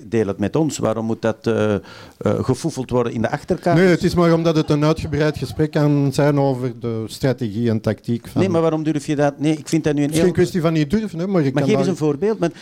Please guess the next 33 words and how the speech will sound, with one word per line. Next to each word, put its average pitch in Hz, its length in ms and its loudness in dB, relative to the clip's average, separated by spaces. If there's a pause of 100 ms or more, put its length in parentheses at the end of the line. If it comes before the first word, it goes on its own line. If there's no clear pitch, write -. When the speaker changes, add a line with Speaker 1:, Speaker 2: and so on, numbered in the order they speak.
(140)
Speaker 1:
jij 156 120 0
Speaker 2:
Ehm, 151 100 2
Speaker 1:
spreekt 151 260 -2
heel 196 200 2
vaak 175 260 -2
in 170 60 -2
Speaker 2:
het 165 100 2
is 202 80 4
Speaker 1:
algemene 175 240 2 (100)
Speaker 2:
gemakkelijk 202 200 4
Speaker 1:
dingen, - 180 -4
maar 156 80 4
Speaker 2:
om 160 160 2
met 160 180 4
Speaker 1:
concreet 196 240 -2
Speaker 2:
vijf, 165 280 4
zes - 320 -2
mensen 156 520 -2
het 127 180 0
land 139 240 0
op 139 120 -2
stelte 135 360 -2
te 127 160 -2
zetten 131 360 0 (280)
als 131 220 -2
je 151 60 0
een 127 140 2
goede 127 220 0
strategie 120 500 -2
hebt, 131 200 0
goede 117 280 2
doelwitten 127 520 0
uitkiest - 680 -6